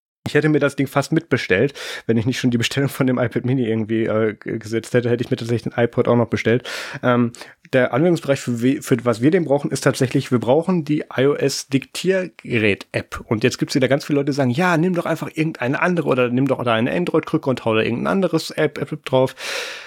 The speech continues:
Ja, so einfach ist es nicht. Wir haben sehr gute Erfahrungen mit der I O S, äh, Memo-Diktierfunktion-App gemacht. Die hat nämlich einen dynamischen, äh, ähm, Kompressor drin, die hat einen Rauschentferner drin, die macht dynamisches Gain. Ähm, d-, einfach sowas, wo ich sagen kann, ähm,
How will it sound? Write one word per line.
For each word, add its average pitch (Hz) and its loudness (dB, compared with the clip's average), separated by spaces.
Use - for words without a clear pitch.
Ja, 113 2
so 120 -4
einfach 120 2
ist 113 2
es 110 0
nicht. 107 -6
Wir 123 0
haben 156 0
sehr 135 0
gute 143 -4
Erfahrungen 135 0
mit 127 -2
der 120 0
I 117 2
O 123 -2
S, 113 -4
äh, 113 2
Memo-Diktierfunktion-App 117 -2
gemacht. 120 -2
Die 101 0
hat 104 -2
nämlich 110 0
einen 107 -2
dynamischen, 104 0
äh, 107 2
ähm, 107 -2
Kompressor 143 0
drin, 110 2
die 120 0
hat 160 -2
einen 160 0
Rauschentferner 110 0
drin, 113 0
die 131 0
macht 135 2
dynamisches 113 0
Gain. 101 0
Ähm, 110 0
d-, 160 -8
einfach 151 0
sowas, 156 0
wo 139 0
ich 127 0
sagen 135 2
kann, 143 2
ähm, 123 2